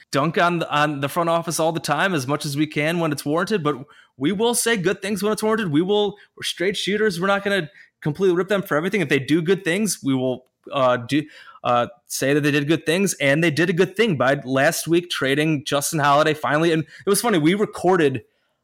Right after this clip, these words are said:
uh, I think this was Friday, I think the trade happened, and we recorded, or it was either Thursday or Friday, and we recorded, like, the afternoon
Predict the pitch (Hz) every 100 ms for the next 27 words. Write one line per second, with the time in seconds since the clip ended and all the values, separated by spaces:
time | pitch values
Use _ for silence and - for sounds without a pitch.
0 | - 131 123 123 117 110 - _ - 139
1 | 185 226 202 175 - 156 139 135 123 143
2 | 123 - 131 123 123 127 131 139 160 147
3 | 156 156 147 131 139 147 170 208 151 156
4 | 131 123 135 131 160 180 - 180 127 127
5 | - 131 131 139 127 127